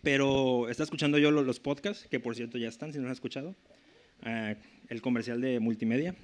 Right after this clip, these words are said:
<laughs> Ahí están en Spotify, en Apple Podcasts, en todos lados. Entonces, escúchenlo, la neta, estuvieron muy chidos.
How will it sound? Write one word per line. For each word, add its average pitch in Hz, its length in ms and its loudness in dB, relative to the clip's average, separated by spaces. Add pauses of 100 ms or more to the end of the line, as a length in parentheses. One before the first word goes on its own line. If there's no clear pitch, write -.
(360)
<laughs> - 520 -6
Ahí 123 100 0
están 135 220 0
en 135 100 2
Spotify, 135 680 -2
en 117 300 -2
Apple 127 280 -4
Podcasts, 143 400 -4
en 127 100 -2
todos 165 120 -2
lados. 139 300 0 (800)
Entonces, 127 480 0
escúchenlo, 143 400 -2
la 131 60 2
neta, 135 100 -2
estuvieron 127 300 -2
muy 127 80 0
chidos. 170 340 -2